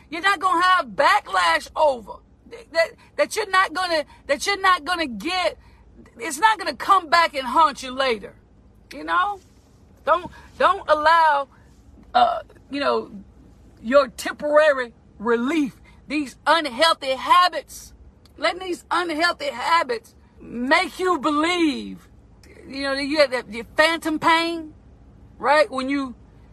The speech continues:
you, you, you, your body, you've been in it so long, you really think you hurt, you, you think you in pain,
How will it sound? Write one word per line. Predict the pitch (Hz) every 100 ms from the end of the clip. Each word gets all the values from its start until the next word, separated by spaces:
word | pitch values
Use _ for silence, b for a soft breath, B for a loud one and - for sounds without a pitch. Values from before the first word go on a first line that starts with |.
| b
you, | 233 277 247 214
you, | 226 247
you, | 214 240 214
your | 220 226
body, | 196 269 277
you've | 269 254
been | 208 277 269
in | 269 277
it | 240
so | 277 262
long, | 277 277
you | 247
really | 240 277
think | - 269 262
you | 269
hurt, | 285 277 277 269
you, | 226 226 254 214 214
you | 220 - -
think | 269 247
you | 285
in | 254
pain, | 269 269 269 269